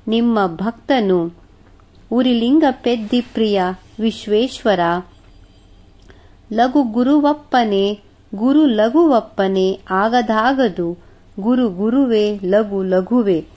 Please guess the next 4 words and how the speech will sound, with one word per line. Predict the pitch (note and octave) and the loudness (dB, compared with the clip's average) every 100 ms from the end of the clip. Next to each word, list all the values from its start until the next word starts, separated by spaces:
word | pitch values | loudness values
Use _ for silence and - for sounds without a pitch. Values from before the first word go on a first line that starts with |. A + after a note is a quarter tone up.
| - - - - | -20 -20 -20 -4
ಶ್ರೀ | C#4+ D#4+ E4+ | 2 2 2
ಗುರು | C#4+ B3 A#3+ A#3 - - - - | 0 -2 -2 -4 -12 -20 -12 -2
ಲಘುವರ್ತನದಲ್ಲಿ | A3 A#3 B3+ A3 A3+ A#3+ E4 D4 A#3+ G3+ G3+ G3 F#3 F#3 - - - | 0 2 0 2 0 0 0 2 2 2 0 0 -2 -2 -6 -16 -6
ವರ್ತಿಸಿದಡೆ | F#3 A#3+ B3 - B3 A3 - G#3 G3+ A#3 A3 F#3 | 0 0 0 -4 -2 -2 -4 -2 0 0 0 -2